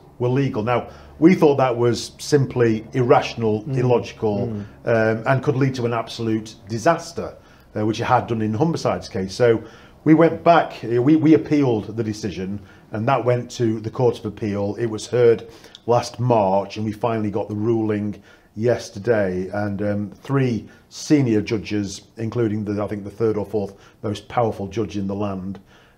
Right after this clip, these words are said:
Speaker 1: uh, they agreed unanimously that the mere recording of a non-crime hate incident,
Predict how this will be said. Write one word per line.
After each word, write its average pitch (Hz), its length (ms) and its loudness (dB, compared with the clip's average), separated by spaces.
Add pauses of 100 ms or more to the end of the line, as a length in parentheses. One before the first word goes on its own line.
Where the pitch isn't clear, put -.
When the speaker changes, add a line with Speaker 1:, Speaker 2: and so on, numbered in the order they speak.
Speaker 1:
uh, 107 200 -2
they 117 120 6
agreed 107 260 0
unanimously 110 840 -2
that 101 220 -6
the 107 60 -4
mere 123 300 0
recording 110 680 4 (300)
of 110 100 -2
a 110 60 4
non-crime 107 600 -2
hate 110 520 -6
incident, 98 680 -10